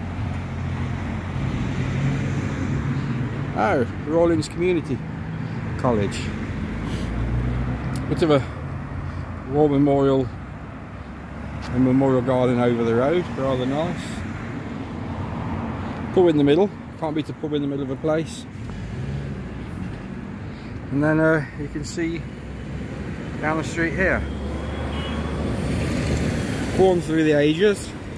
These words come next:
Let's have a quick look, see what we can see. <clears throat> Quorn and Quorn. Old, the old, the old English for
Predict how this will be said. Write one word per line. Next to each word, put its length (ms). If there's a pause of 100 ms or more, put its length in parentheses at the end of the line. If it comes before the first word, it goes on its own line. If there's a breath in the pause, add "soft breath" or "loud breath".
(680)
Let's 160
have 120
a 60
quick 300
look, 280
see 240
what 120
we 100
can 240
see. 340
<clears throat> 3500
Quorn 300
and 220
Quorn. 500 (4000)
Old, 200 (120)
the 60
old, 180 (840)
the 60
old 140
English 320
for 280